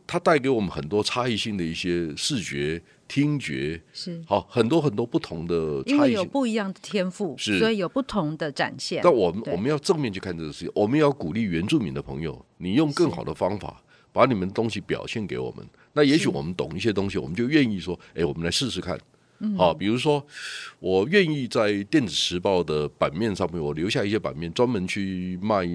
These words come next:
Speaker 1: 尖石乡的香菇，我不用跟他收钱。好，
Speaker 2: 是。
Speaker 1: 举例来讲，这个是我做得到的事情。
Speaker 2: 嗯，
Speaker 1: 这个事情，
Speaker 2: 嗯。
Speaker 1: 我想科技业的朋友也会支持我。那你知道吗？
Speaker 2: 是。
Speaker 1: 我们科学园区有几百家、上千家的科技公司，
Speaker 2: 是。
Speaker 1: 每一家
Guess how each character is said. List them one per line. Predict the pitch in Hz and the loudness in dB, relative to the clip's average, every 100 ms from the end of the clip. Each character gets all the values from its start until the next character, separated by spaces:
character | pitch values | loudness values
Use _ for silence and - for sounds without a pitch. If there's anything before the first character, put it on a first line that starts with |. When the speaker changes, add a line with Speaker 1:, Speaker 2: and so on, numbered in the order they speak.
| 85 | -2
Speaker 1:
尖 | 131 139 | 2 2
石 | 107 90 | 0 -4
乡 | 92 98 104 | 0 0 0
的 | 90 78 | 0 0
香 | 104 110 | 0 -2
菇， | 113 110 - - - | -4 -8 -16 -20 -4
我 | 82 | -4
不 | 80 143 | -2 -2
用 | 139 | -2
跟 | 107 | -2
他 | 101 | -4
收 | 90 80 | -4 -6
钱。 | - - _ _ _ _ _ - | -8 -14 _ _ _ _ _ 0
好， | 165 | 0
Speaker 2:
是。 | 175 131 | 0 -6
Speaker 1:
举 | - | -4
例 | 120 160 | 0 4
来 | 113 | 4
讲， | 98 | 4
这 | 82 | 0
个 | 175 | 0
是 | 123 | 0
我 | 87 | 0
做 | 104 78 | -2 -4
得 | |
到 | 76 82 | -4 -6
的 | 67 | -6
事 | - 69 | -14 -14
情。 | - - | -16 -10
Speaker 2:
嗯， | 196 208 | -4 2
Speaker 1:
这 | 196 | 6
个 | 196 | 6
事 | 196 170 | 6 2
情， | 92 90 | 0 -6
Speaker 2:
嗯。 | - _ - | -12 _ -4
Speaker 1:
我 | 117 | 0
想 | 127 90 | 0 0
科 | - 196 | 0 0
技 | 214 | 2
业 | 180 | 2
的 | 104 | 2
朋 | - 90 | 0 0
友 | 156 62 | 0 0
也 | |
会 | 90 | -2
支 | - 85 | 0 -2
持 | - | -2
我。 | 69 58 - - _ | -4 -6 -12 -20 _
那 | 165 | 2
你 | 165 101 | 4 2
知 | 131 | 4
道 | 135 110 | 4 4
吗？ | 76 65 | 2 -6
Speaker 2:
是。 | 67 _ _ | -12 _ _
Speaker 1:
我 | 98 | 4
们 | 135 160 | 4 4
科 | 185 | 4
学 | 170 120 | 4 4
园 | 117 | 0
区 | 135 | 0
有 | 117 | 0
几 | 110 110 | 0 -2
百 | 98 80 | -2 -2
家、 | 76 92 | -4 -4
上 | 95 113 | -2 -2
千 | - 104 | 0 -2
家 | 98 98 | 2 2
的 | 90 | 0
科 | - | -2
技 | 87 | -4
公 | 82 73 | -4 -6
司， | 73 - - - - | -8 -10 -12 -16 -12
Speaker 2:
是。 | - 165 | -8 0
Speaker 1:
每 | 113 185 | 4 6
一 | |
家 | 185 | 6